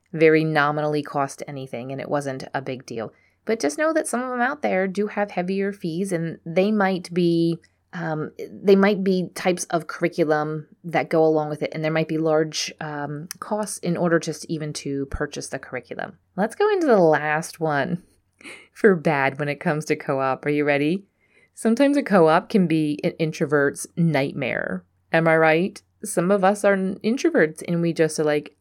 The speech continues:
"I don't wanna do it." I, I homeschool for a reason, right? <laughs> I homeschool so that I don't have to go and put on this fake smile and act all, like, I love to be around people. And, you know, there's introverts to different degrees.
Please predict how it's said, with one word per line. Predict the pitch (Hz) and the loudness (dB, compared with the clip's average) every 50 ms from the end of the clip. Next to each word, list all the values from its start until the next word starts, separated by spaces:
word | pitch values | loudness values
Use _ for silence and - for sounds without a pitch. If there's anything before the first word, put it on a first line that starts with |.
| _ _ | _ _
"I | 143 147 | 0 0
don't | 180 190 | 0 0
wanna | 165 143 139 139 | 0 -2 -4 -4
do | 135 143 147 139 | -2 0 0 0
it." | 131 - - - - - | 0 -4 -6 -10 -6 -2
I, | 147 143 139 139 139 139 143 143 143 _ _ _ _ _ _ _ | -2 0 0 0 0 -2 -2 -4 -6 _ _ _ _ _ _ _
I | - - | -10 2
homeschool | - 214 226 220 220 - 196 180 | 4 4 4 4 4 4 2 2
for | - 170 147 | 4 0 0
a | 135 | 0
reason, | 135 151 151 156 143 135 - - | 0 -2 -2 0 0 0 -2 0
right? | - 170 185 233 330 320 _ _ | 2 2 2 2 0 -4 _ _
<laughs> | _ | _
I | - 277 | 2 2
homeschool | 208 202 190 185 247 226 262 185 - - 240 240 - - | 2 2 4 4 6 6 6 4 2 4 4 4 4 4
so | 196 214 196 185 180 | 2 2 2 2 4
that | 175 165 | 0 0
I | 160 | 0
don't | 165 175 180 175 175 | 4 4 4 4 4
have | 196 180 160 160 175 170 | 0 -2 -4 -4 -6 -10
to | - - 156 147 151 147 143 - _ _ _ _ _ _ _ _ _ - | -8 -6 -2 -2 -2 -4 -4 -10 _ _ _ _ _ _ _ _ _ 2
go | - 170 160 160 | 4 6 6 6
and | 147 156 | 4 2
put | 151 - 190 160 | -2 0 2 2
on | 156 151 147 | 2 2 0
this | 147 151 147 - | -2 -4 -6 0
fake | - 160 151 147 - | 0 0 0 0 -8
smile | - - 160 147 143 143 143 139 139 | -8 -4 -2 0 0 0 -2 -2 -4
and | 135 135 - | -6 -6 -4
act | - 147 147 147 _ - | -2 -2 -2 -2 _ 2
all, | 151 139 135 135 131 131 | 2 2 2 2 0 0
like, | 131 135 131 131 135 - _ _ _ _ _ _ _ | 0 -2 -2 -2 -4 -10 _ _ _ _ _ _ _
I | - 160 | -2 0
love | 156 151 143 139 139 135 | 2 2 0 0 -2 -4
to | 151 | -4
be | 139 143 143 | -2 -2 -2
around | 143 135 131 139 135 147 143 | -2 -2 -4 -4 -6 -6 -6
people. | - 131 - - - - - _ _ _ _ - - _ _ | -8 -8 -8 -8 -10 -10 -10 _ _ _ _ -20 -20 _ _
And, | - 240 226 - - - - _ _ | 2 2 2 2 -2 -12 -14 _ _
you | _ - - 240 214 | _ -6 -2 2 4
know, | 175 151 156 | 6 6 6
there's | 175 190 185 | 4 2 0
introverts | - - 175 175 180 156 156 156 151 - - | 0 -2 -2 0 0 2 2 2 2 2 -6
to | - 156 | -8 -4
different | 139 151 151 151 151 143 143 | -2 -2 -2 -2 -4 -6 -2
degrees. | - 156 151 - 135 135 127 131 175 226 - - - | -4 -4 -4 -4 -8 -6 -4 -4 -4 -4 -4 -6 -8